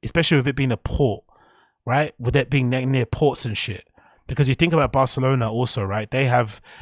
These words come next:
you know, they're basically surrounded by water, essentially. So you can effectively get quite a g-, lot of good shit smuggled in there. That would make a lot of sense why all the stuff, even Bristol, Bristol's not really a good example, but I'd imagine all these places,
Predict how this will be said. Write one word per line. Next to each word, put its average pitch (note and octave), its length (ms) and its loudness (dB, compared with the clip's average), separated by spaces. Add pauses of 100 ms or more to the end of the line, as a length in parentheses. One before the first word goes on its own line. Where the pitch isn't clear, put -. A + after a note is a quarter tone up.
(120)
you D3 100 -2
know, G#2+ 120 0
they're C3+ 160 2
basically C3 320 0
surrounded A#2 600 0
by F#2+ 340 -4 (160)
water, A2 420 -4
essentially. F#2+ 460 -6
So G#2 300 -4 (340)
you A#2 180 -4
can B2 360 -2
effectively G#2 500 -6
get G#2 300 -6
quite A2+ 320 0 (100)
a C3 60 -4
g-, A2 100 -6
lot A#2 160 0
of G#2+ 140 -14
good A2+ 160 -4
shit - 300 -2
smuggled G#2 380 -4
in G#2+ 140 -2
there. F2+ 240 -10 (280)
That D#3+ 80 6
would D#3+ 120 6
make D#3 140 0
a - 20 0
lot B2 80 0
of A2 60 -6
sense B2 200 -2
why A2 120 -4
all A#2 100 2
the G#2+ 80 -2
stuff, - 300 -4
even D3+ 180 0
Bristol, A#2 460 -6 (340)
Bristol's C#3+ 240 -4
not A#2+ 120 -4
really G#2 120 -6
a - 20 -8
good G#2 140 -8
example, G2+ 360 -6
but G#2+ 200 0 (220)
I'd C3+ 100 2
imagine C#3 400 4
all B2 160 -2
these C3 180 -4
places, A2 560 -6